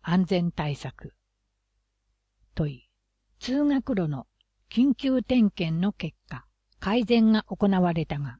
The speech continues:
その状況を伺う。学校教育部長。十六校から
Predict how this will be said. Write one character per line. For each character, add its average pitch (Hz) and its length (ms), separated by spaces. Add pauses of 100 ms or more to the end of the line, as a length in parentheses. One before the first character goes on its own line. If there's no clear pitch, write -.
(140)
そ - 160
の 247 140
状 175 220
況 202 260
を 196 240
伺 147 420
う。 127 100 (1600)
学 175 260
校 254 220
教 220 260
育 196 280
部 156 100
長。 139 320 (1500)
十 247 280
六 285 260
校 175 240
か 165 160
ら 135 180